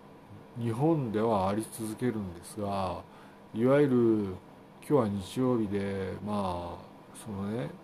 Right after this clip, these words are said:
まあ、その、ポッドキャストを使って配信してるわけですが、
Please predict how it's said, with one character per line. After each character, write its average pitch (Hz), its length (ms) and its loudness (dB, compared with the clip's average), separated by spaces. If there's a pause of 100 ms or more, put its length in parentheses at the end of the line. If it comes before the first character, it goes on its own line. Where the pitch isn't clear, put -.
(120)
ま 101 400 -2
あ、 87 40 -12 (880)
そ 117 80 -6
の、 98 580 -2 (100)
ポ 117 60 -2
ッ 110 140 0
ド 131 100 2
キ 135 140 -4
ャ 131 80 0
ス - 140 -8
ト 110 100 -2
を 92 800 -4
使 113 180 -6
っ - 20 -4 (220)
て 110 160 0
配 107 240 -4
信 107 260 -8
し 98 60 -10
て 110 160 -4
る 107 100 -2
わ 107 140 -2
け 113 60 -6
で 101 120 -4
す - 160 -12
が、 95 380 -4